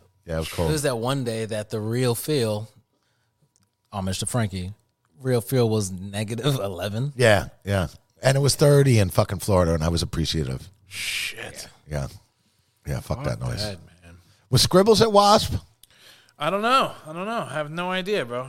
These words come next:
Speaker 1: Yeah?
Speaker 3: You mentioned it, man. He wants to come on the show, though.
Speaker 1: Yeah, we gotta get him on.
Speaker 3: Yeah, he wants to come on the show. He wants to speak heavy metal talk with you guys.
Speaker 1: All right.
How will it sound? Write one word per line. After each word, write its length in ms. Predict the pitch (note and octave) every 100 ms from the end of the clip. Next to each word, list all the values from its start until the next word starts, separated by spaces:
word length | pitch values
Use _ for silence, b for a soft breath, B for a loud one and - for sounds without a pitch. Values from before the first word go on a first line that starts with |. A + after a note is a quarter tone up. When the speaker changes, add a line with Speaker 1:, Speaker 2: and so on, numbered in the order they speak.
| A#2+
Speaker 1:
Yeah? 220 | G2+ G#2
Speaker 3:
You 60 | A#2
mentioned 280 | F#3 F3 B2+
it, 40 |
man. 180 | A#2 A#2
He 100 | B2+
wants 180 | F#3+ G3
to 40 |
come 180 | G3+ G#3+
on 120 | G3+
the 60 | D3+
show, 280 | - G#3+ D3
though. 240 | - E2 -
Speaker 1:
Yeah, 240 | A2+ C3
we 60 | C#3+
gotta 140 | C3+
get 120 | C3+
him 60 | C3+
on. 220 | C3 D#2+ D#3
Speaker 3:
Yeah, 140 | D#3+
he 60 | C#3+
wants 180 | D3+ -
to 60 |
come 160 | - E3
on 80 | D#3
the 60 |
show. 200 | - D#3+
He 80 | C3+
wants 140 | C3
to 80 | B2+
speak 300 | - - C#3+
heavy 240 | - D3 C#3
metal 220 | C#3 B2+
talk 360 | - D3+ D3
with 100 | A2+
you 80 | F#2+
guys. 140 | - -
Speaker 1:
All 220 | F2+ G#2
right. 180 | F2+